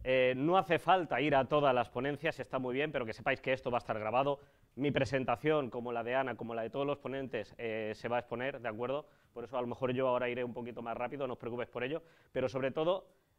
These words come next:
aprovechar a conocer gente, aprovechar a hacer contactos y divertiros, que es lo principal de este evento, ¿vale? Como ha dicho Lua, eh, yo soy Jaime Garmar, ¿vale? Eh, trabajo para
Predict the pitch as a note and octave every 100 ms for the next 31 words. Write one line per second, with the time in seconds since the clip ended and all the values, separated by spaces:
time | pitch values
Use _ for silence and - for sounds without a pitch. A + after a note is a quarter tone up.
0 | - B2+ C#3+ C#3+ E3+ F#3 F3+ E3+ E3 D#3
1 | D3+ C#3 - E3 E3+ F3+ C3 B2 - D#3
2 | D#3+ D3+ D3 C#3 E3 G3+ G3+ - _ -
3 | G#3+ A3 A#2 B2 A2+ A2+ F2+ G#2+ D#2+ -
4 | _ _ _ B2 B2 - A2+ G#2+ G2+ G2+
5 | G2 E2+ E2 _ _ F#2+ - F2 D#2+ D#2
6 | A2+ C3+ _ _ - - - - C#3 D#3
7 | E3+ F3+ F#3+ F#3+ F3+ F3+ F3+ A3 A#3 -
8 | C3+ B2+ B2 B2+ C#3 D#3 C#3+ C#3+ C3+ C3
9 | B2 B2 A#2+ A2 A2+ - B2+ B2 B2+ E3
10 | G#3 - B2+ C#3+ F#3+ _ _ _ A#2+ B2
11 | B2+ B2 B2+ C3 D#3 D#3+ D#3+ D3+